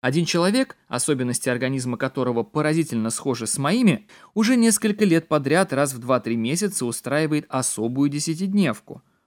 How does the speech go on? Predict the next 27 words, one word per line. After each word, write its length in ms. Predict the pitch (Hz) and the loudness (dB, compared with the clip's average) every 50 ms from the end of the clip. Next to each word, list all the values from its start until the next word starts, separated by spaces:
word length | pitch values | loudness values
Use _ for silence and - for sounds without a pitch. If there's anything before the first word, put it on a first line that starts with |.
| _ _ | _ _
Он 180 | - 147 139 127 | -2 0 2 2
ежегодно 600 | 120 117 110 107 107 107 123 165 196 190 180 147 | 0 0 -2 -2 -4 0 2 2 4 4 2 2
делает 360 | 123 120 135 143 143 131 127 - | 2 0 0 0 2 0 0 -2
себе 300 | - 120 120 123 120 117 | -4 -6 -4 -4 -4 -4
инъекции 640 | 113 113 117 139 151 - - - 156 151 151 - _ - | -4 -2 -2 -2 -4 -4 -2 -2 0 0 -2 -4 _ -10
эпиталона 840 | 135 - - 135 - - 147 175 196 214 180 143 113 110 110 110 - _ _ _ _ | -8 -6 -6 -6 -2 0 0 2 2 2 2 2 0 -2 -4 -6 -10 _ _ _ _
и 60 | - | -10
получает 580 | 135 - 135 127 120 110 - - 131 156 170 - | -6 -4 -2 -2 -2 -2 -2 -4 -4 -4 -4 -2
вроде 240 | 185 196 202 185 208 | -2 0 0 0 0
бы 240 | 185 214 220 220 - _ _ - | 0 0 0 -2 -4 _ _ -10
неплохой 480 | 220 240 247 - 247 240 - - 143 | -8 -6 -4 -2 -4 -2 0 0 0
результат. 540 | 131 127 131 165 180 - - 107 - - _ _ _ _ _ _ _ _ _ _ _ _ _ _ _ _ _ _ _ _ _ _ _ _ _ _ _ _ _ _ | 0 0 0 -2 -2 -2 -4 -4 -6 -6 _ _ _ _ _ _ _ _ _ _ _ _ _ _ _ _ _ _ _ _ _ _ _ _ _ _ _ _ _ _
Между 320 | - 160 180 180 156 175 185 | 0 2 2 2 2 0 0
тем, 220 | - 247 262 262 | 2 2 2 2
к 60 | 220 | 2
сожалению, 680 | - - 147 131 139 131 131 123 120 117 113 113 113 - - - _ | 0 0 0 0 2 2 2 2 0 0 0 0 -2 -4 -8 -8 _
пока 240 | - 135 139 - 185 | -2 -2 -2 0 0
ещё 280 | 165 160 139 - - 139 | 0 2 0 0 0 0
нет 380 | 156 208 233 233 185 - - _ - | 2 4 4 2 2 0 -4 _ -6
и, 100 | 135 131 | -4 -2
возможно, 440 | 120 120 117 123 127 127 117 117 117 | -2 -2 -2 -2 -4 -4 -2 -2 -2
никогда 440 | 117 135 143 143 147 143 120 113 | -2 -2 -2 -2 -2 -2 -2 -2
не 120 | 110 110 107 | -2 -2 -2
будет 380 | 101 147 202 190 196 190 - _ _ _ _ - | -2 0 0 0 0 -2 -4 _ _ _ _ -2
неопровержимых 840 | 160 175 175 165 185 180 175 196 190 180 175 180 156 135 123 120 | 0 0 0 2 2 2 2 4 2 2 2 2 2 2 0 0
доказательств 680 | 120 135 131 - 127 120 143 143 135 135 117 - - - | -2 -4 -2 -2 -2 0 0 -2 -2 -2 -4 -4 -6 -4
того, 420 | - 110 110 113 151 208 220 208 | -2 -2 0 2 4 2 2 2